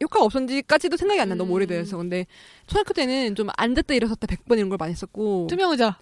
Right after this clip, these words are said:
Speaker 1: 투명의자!
Speaker 2: 진짜 힘들어. 야, 그것도 했어. 나 이거 주먹, 주먹 쥐고
Speaker 1: 그게 뭐야?
Speaker 2: 엎드려 뻗쳐하기.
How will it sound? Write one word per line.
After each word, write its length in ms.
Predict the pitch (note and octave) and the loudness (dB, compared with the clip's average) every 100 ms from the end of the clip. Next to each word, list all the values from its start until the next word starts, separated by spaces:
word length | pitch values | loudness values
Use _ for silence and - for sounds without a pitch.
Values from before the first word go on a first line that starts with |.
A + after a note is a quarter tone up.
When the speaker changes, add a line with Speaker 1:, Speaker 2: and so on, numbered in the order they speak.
| - - | -10 2
Speaker 1:
투명의자! 520 | G#4 A#4+ F#4+ C4 A#3 - - | 6 10 12 12 12 2 -14
Speaker 2:
진짜 500 | - C4+ D4 G4+ G4+ | -6 -6 2 6 6
힘들어. 500 | F#4 - F4+ E4+ C4+ | 6 6 10 10 10
야, 120 | A#3+ | 8
그것도 460 | A#3+ C#4 D#4 E4 D#4 | 4 0 -2 -2 -2
했어. 240 | D#4 E4 B3 | -4 -4 -6
나 140 | G#3 | -6
이거 260 | G#3 G#3+ A3+ | -6 -6 -6
주먹, 340 | - D4 F4 - _ _ | -2 2 2 -2 _ _
주먹 320 | - C4 D4+ | -10 -4 -4
쥐고 340 | - C4+ B3 B3 | -4 -4 0 2
Speaker 1:
그게 100 | A#3 | 2
뭐야? 140 | G3+ | 2
Speaker 2:
엎드려 100 | C4 | 0
뻗쳐하기. 580 | B3+ A#3 - G#3 F#3+ F3+ | 0 -4 -4 -4 -6 -12